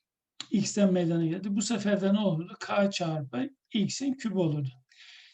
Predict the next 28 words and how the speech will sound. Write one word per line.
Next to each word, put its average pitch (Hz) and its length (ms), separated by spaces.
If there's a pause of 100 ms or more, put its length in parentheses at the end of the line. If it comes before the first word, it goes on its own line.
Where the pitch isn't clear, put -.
(280)
Dolayısıyla, 247 760
e, 190 420
hacim 226 340
yarıya 220 400
indirildiğinde 214 960
her - 400
durumda 190 340
arkadaşlar 180 560
ne 233 60
yapar? - 440 (440)
Birincisi 220 280
x'in 214 340
derişimi 202 360
yarıya 196 240
iner. 190 240
Bir 214 180
bölü 180 160
iki 165 180
olur. - 180
Bu - 80
da 190 140
bir 196 160
bölü 180 180
dört 170 200
olur. - 280
Bir 214 180
bölü 190 160
sekiz. - 520